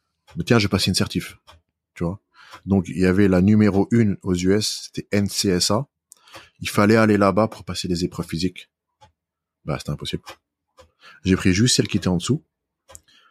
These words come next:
Euh, elle s'appelle issa. issa. Et elle permettait de potentiellement, genre, euh, coacher dans tous les autres pays. Donc, même à Dubaï.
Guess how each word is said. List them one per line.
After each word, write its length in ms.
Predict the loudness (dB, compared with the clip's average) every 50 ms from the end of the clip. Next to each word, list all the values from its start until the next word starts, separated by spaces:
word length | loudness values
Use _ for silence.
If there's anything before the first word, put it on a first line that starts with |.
| _ _ _ _ _ -8
Euh, 480 | -4 -2 -2 0 0 0 0 0 -2 -2
elle 80 | -4 -4
s'appelle 240 | -2 -2 -2 -2 0 0
issa. 300 | 0 2 2 0 0 _ _ _ _ _ _ -20 _ _ _ _ _ _ _ _ _ _ _ _ _ _ _ _ _ _ _ _ _ _ -20 -20 -20 _ _ _ _ -6
issa. 380 | -2 0 2 2 2 2 0 -2 _ _ _ -20 -20 _ _ _ _ _ 0
Et 60 | 2
elle 160 | 4 4 4 4
permettait 580 | 2 4 4 4 4 4 4 4 4 4 2 -2 _ -8
de 120 | -4 -4
potentiellement, 640 | -4 -2 -2 -4 -2 -2 -2 -2 0 0 0 0 0
genre, 240 | -2 -2 -2 0 0
euh, 200 | 0 0 -2 -4 -6
coacher 480 | -6 -6 -4 -2 0 0 2 0 0 -4 _ _ _ _ _ _ _ _ -20 -20 -20 _ _ _ _ _ -6
dans 160 | -4 -2 -2 -2
tous 140 | 0 2
les 140 | 2 4 2
autres 100 | 2 2
pays. 280 | 2 0 0 0 0 -6 _ _ _ _ -10
Donc, 160 | -6 0 2
même 180 | 4 6 6
à 80 | 4 4
Dubaï. 400 | 4 4 2 2 0 0 -4